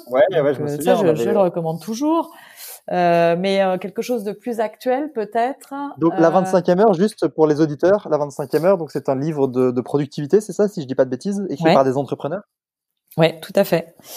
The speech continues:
Speaker 2: Et qui se trouve sur YouBooks, donc vous pourrez bien entendu,
Speaker 1: En plus.
Speaker 2: euh, ouais, ouais, allez le, le lire, euh, sur YouBooks. Euh, après, euh, moi, je, en ce moment, euh, je suis plutôt en train de,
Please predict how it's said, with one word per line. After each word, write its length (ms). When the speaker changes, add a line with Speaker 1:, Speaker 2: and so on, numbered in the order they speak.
Speaker 2:
Et 100
qui 140
se 140
trouve 180
sur 160
YouBooks, 460
donc 180
vous 80
pourrez 220
bien 160
entendu, 420
Speaker 1:
En 40
plus. 280
Speaker 2:
euh, 460
ouais, 120
ouais, 180
allez 260
le, 100
le 140
lire, 280
euh, 200
sur 240
YouBooks. 540
Euh, 640
après, 420
euh, 220
moi, 240
je, 340
en 140
ce 140
moment, 380
euh, 40
je 260
suis 180
plutôt 280
en 100
train 200
de, 460